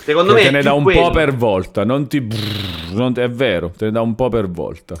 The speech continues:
Speaker 1: Secondo me quello ti porta a dire: "Ok, queste adesso sono due, le, son tre,
Speaker 2: Sì.
Speaker 1: le faccio e poi faccio
Speaker 2: For-,
Speaker 1: ancora
Speaker 2: eh,
Speaker 1: due".
Speaker 2: forse alcune con la storia principale, alcune anche con le secondarie, tipo hai finito una serie di queste secondarie, allora, eh, puoi accedere a quest'altra. Poi ci sono anche alcune cose che funzionano proprio così,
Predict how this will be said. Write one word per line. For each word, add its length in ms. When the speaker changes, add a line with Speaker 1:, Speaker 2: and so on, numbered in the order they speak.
Speaker 1:
Secondo 360
me 40
quello 220
ti 100
porta 260
a 20
dire: 180
"Ok, 340
queste 240
adesso 280
sono 200
due, 640
le, 160
son 220
tre, 340
Speaker 2:
Sì. 80
Speaker 1:
le 120
faccio 560
e 60
poi 160
faccio 280
Speaker 2:
For-, 180
Speaker 1:
ancora 220
Speaker 2:
eh, 40
Speaker 1:
due". 80
Speaker 2:
forse 300
alcune 440
con 120
la 80
storia 220
principale, 380
alcune 420
anche 220
con 140
le 80
secondarie, 540
tipo 240
hai 80
finito 420
una 220
serie 320
di 160
queste 320
secondarie, 560
allora, 720
eh, 60
puoi 180
accedere 460
a 40
quest'altra. 520
Poi 100
ci 80
sono 200
anche 200
alcune 340
cose 220
che 120
funzionano 440
proprio 260
così, 400